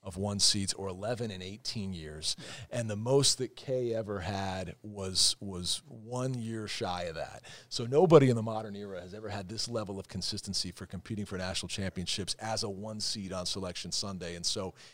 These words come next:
Speaker 1: even though there was a lot of roster overhaul and, and, as you said, only three guys coming back, the guys that are coming in realize, "If I come to Kansas, no matter how long my window is there,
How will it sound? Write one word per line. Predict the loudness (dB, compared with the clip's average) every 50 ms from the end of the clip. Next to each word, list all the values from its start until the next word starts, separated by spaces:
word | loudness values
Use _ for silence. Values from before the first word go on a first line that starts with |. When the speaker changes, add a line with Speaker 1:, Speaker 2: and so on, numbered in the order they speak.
| -14 -4
Speaker 1:
even | 2 4 6 8 10 10
though | 12 12 12 12
there | 12 10
was | 10 10 10 10
a | 8
lot | 8 10 10 10 8
of | 8 6 2 -6 -16 -16 -16 -16 -16 -2
roster | 4 8 8 10 10 8 6 6 8
overhaul | 8 8 8 6 6 6 8 8 8 8 6 4
and, | 2 -2 -4
and, | -4 -4 -2 -2
as | -2 -2
you | 0 2
said, | 4 6 6 4
only | 4 2 0 0
three | 0 0 0 2
guys | 2 2 4 4 2
coming | 0 0 -4 -4 -4 -4
back, | -4 -4 -4 -2 -2 -4 -6 -8 -16 -20 -18 -12 -10
the | -4
guys | 2 4 6 8 8 6
that | 6 4
are | 4 2 2
coming | 2 0 -2 -2 0 0 0
in | 0 -2 -2 -2 -2
realize, | -2 0 2 2 2 0 0 0 -2
"If | 0 0
I | -2 -2
come | 0 0 0 0
to | 0 -2
Kansas, | -2 -2 -2 -2 -2 -4 -2 -2 -2 -2 -2
no | -4
matter | -4 -4 -4 -4 0
how | 2 4 4
long | 4 4 2 2
my | -2 -4 -4
window | -4 -4 -2 0 0 0 0 0 -2
is | -2 -4 -4 -4
there, | -4 -4 -4 -4 -4 -6